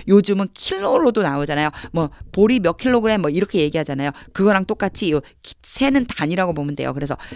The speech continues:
에바라고 우리나라 말엔 써 있어요. 보리 에바인데 몇 에바? 일 에바. 일 에바인데 어느 정도? 대략, 여기서 about은 대략이에요. 약 일 에바. 보리 한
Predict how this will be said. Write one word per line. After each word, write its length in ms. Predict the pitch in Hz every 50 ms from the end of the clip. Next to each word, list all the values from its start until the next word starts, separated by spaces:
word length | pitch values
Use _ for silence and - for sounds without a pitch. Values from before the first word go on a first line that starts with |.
| - - - -
에바라고 1160 | - 175 180 185 196 196 196 190 196 202 196 202 202 202 202 208 202 190 165 147 143 127 143
우리나라 340 | 143 160 180 190 185 165 160
말엔 240 | 143 135 131 135 139
써 160 | 139 - 196
있어요. 220 | 202 190 - 131 131 - - - - - - - - -
보리 560 | - - 208 226 233 247 262 262 269 269 - - -
에바인데 600 | - 170 170 165 175 165 160 151 156 185 185 165
몇 220 | 143 147 147 156 156
에바? 340 | 175 160 165 190 196 202 - - - - - _
일 180 | - 202 214 208
에바. 280 | 208 185 - 135 127 131 - - - - - _
일 160 | - 190 196
에바인데 300 | 208 - 190 175 165 160 - -
어느 180 | 170 180 185 190
정도? 400 | 185 175 156 147 156 185 180 180 - - - - - -
대략, 1400 | 175 160 139 143 143 135 131 127 120 120 120 120 120 135 147 151 160 165 175 190 196 196 196 196 196 196 196 - - - - - - -
여기서 300 | 156 160 180 175 - 143
about은 380 | 139 - 147 147 139 - - 139
대략이에요. 460 | - 147 151 160 165 151 - 113 - - - - - - - - 190 208
약 260 | 240 254 277 277 - - - - - - - -
일 300 | - 233 254 247 254 240 - _ _ _
에바. 500 | 180 180 175 170 160 151 143 131 127 131 - - - - - - - - -
보리 500 | - - 175 202 208 233 262 262 240 240 - _
한 440 | - - - 277 277 285 269 254